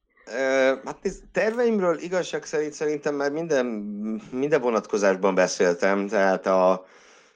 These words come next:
minden tudományos téren megvan az, hogy, ö, ha egyszer lezártam a Luciliusszal kapcsolatos dolgaimat, akkor, akkor a Juvenalis fordítás, illetve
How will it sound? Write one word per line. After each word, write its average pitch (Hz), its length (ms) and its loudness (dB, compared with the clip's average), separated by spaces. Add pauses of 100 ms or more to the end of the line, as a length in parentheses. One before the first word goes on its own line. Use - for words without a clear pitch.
(100)
minden 117 240 0
tudományos 160 600 4
téren 107 520 2 (160)
megvan 107 340 0
az, 92 200 0
hogy, 90 280 -2
ö, 90 280 2 (300)
ha 120 200 0
egyszer 98 360 2
lezártam 90 580 -2
a 82 300 -2
Luciliusszal 87 680 -4
kapcsolatos 87 480 -6
dolgaimat, 85 520 0
akkor, - 440 -2
akkor 85 300 0
a 82 40 4
Juvenalis 120 720 4 (220)
fordítás, 92 880 2
illetve 98 720 0